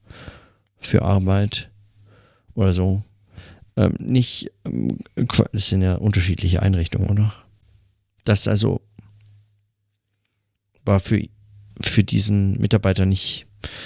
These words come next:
möglich, äh, eine,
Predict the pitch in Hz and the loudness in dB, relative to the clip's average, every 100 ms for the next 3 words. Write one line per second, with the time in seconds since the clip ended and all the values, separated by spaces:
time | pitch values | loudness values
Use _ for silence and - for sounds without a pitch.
0 | - - _ _ _ - 110 - 95 - | -18 -20 _ _ _ 0 0 0 -2 -2
1 | - - 104 95 92 87 - _ _ - | -4 -2 2 2 0 -4 -10 _ _ -20
2 | - - _ _ _ - 104 95 82 82 | -20 -20 _ _ _ -2 2 2 2 0